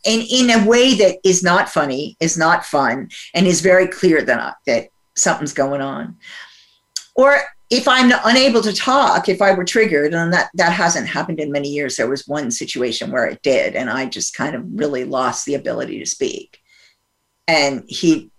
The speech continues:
you know, picked up on it very, very quickly and slowed down what he was doing, got really close to my ear and said, "Okay, what's going on? If you can't speak, just grab me." And,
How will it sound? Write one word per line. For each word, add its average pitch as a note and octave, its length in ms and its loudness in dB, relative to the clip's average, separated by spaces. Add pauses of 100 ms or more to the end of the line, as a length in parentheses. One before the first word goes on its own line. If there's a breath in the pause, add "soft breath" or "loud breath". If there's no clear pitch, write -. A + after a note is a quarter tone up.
(140)
you G#3 100 0
know, E3+ 180 -4
picked A3+ 280 -6
up G#3 160 2
on D3 180 0
it C3+ 220 -4
very, D#3+ 460 2
very C#3 240 2
quickly C3+ 640 -4 (340 loud breath)
and D#3 120 -2
slowed E3 340 2
down D#3 200 2
what C#3+ 100 -4
he D#3 80 -2
was C#3+ 200 -6
doing, C3 420 -2
got C3+ 220 -4
really C3+ 180 -2
close C3 280 -4
to C3+ 100 -8
my B2 120 -4
ear B2 260 -8
and A#2 140 -10
said, A#2 200 -6
"Okay, G#3 460 4
what's C3+ 240 -2
going F3 200 0
on? D3 380 -4
If - 180 -14
you D3 120 -6
can't F3+ 360 -8
speak, - 320 -6
just C3 220 -8
grab B2+ 320 2
me." A#2 200 -8
And, A2 280 -10